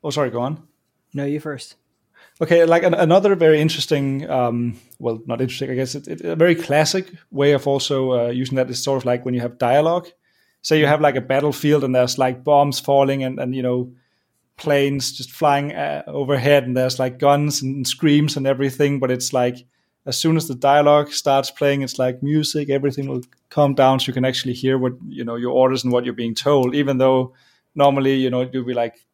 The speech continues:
Speaker 1: screaming at each other's faces, you wouldn't be able to, to hear anything, and it'd be like, "What?" But no, no, no, like, we just turn the volume down. It's like,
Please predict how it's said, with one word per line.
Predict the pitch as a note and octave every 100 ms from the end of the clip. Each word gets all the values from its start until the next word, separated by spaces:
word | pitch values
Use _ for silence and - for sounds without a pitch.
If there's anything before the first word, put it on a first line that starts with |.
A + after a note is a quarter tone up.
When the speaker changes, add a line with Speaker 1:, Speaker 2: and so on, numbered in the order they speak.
| _
Speaker 1:
screaming | - - - D3 C#3+ C#3
at | C3
each | C3
other's | C#3+ C#3 C3+
faces, | D#3 D3 C#3+ C3
you | C3+
wouldn't | C#3
be | C#3
able | B2+
to, | B2 B2 C3+
to | -
hear | B2 C3
anything, | C3 C#3 B2+ C#3 B2+
and |
it'd | B2
be | B2+
like, | - -
"What?" | G3 A3 A#3 - _ - - - - _ _ _ _ _ _
But | D3+
no, | F3+
no, | A#3 A#3+
no, | A#3+ D#3+
like, | C3 B2+ G3+
we |
just | G3 - _ _ _
turn | - G3+
the | G3+
volume | G3 F#3+ F3+
down. | F#3 D#3 A#2+
It's | -
like, | A#2+ B2 -